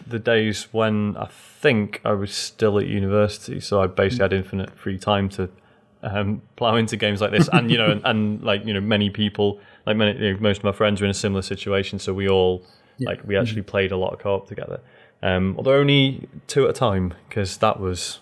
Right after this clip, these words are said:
Speaker 1: one of the things they got wrong,
Speaker 2: Yeah.
Speaker 1: wasn't it? <laughs>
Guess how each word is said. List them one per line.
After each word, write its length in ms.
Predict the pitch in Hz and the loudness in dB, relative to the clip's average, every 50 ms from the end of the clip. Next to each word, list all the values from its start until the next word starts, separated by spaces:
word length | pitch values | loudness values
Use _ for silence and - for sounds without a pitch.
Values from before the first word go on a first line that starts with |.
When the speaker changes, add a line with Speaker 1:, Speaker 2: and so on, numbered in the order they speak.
| _ - | _ -6
Speaker 1:
one 160 | 101 95 92 | -4 -4 -2
of 60 | 90 90 | -2 -4
the 60 | 90 | -6
things 360 | - - 95 95 95 90 - | -6 -6 -4 -4 -4 -4 -2
they 100 | - 98 | -2 0
got 160 | 85 87 87 82 | 0 2 2 2
wrong, 260 | - 104 98 98 98 98 104 | 2 2 2 2 0 0 -2
Speaker 2:
Yeah. 60 | - | -2
Speaker 1:
wasn't 260 | 120 110 110 113 113 117 | -2 -2 0 2 2 2
it? 120 | 160 - - - - - - - - - | 2 0 -2 -8 -14 -16 -18 -18 -6 -4
<laughs> 340 | - - - - - 359 - | -4 -4 -4 -4 -6 -6 -6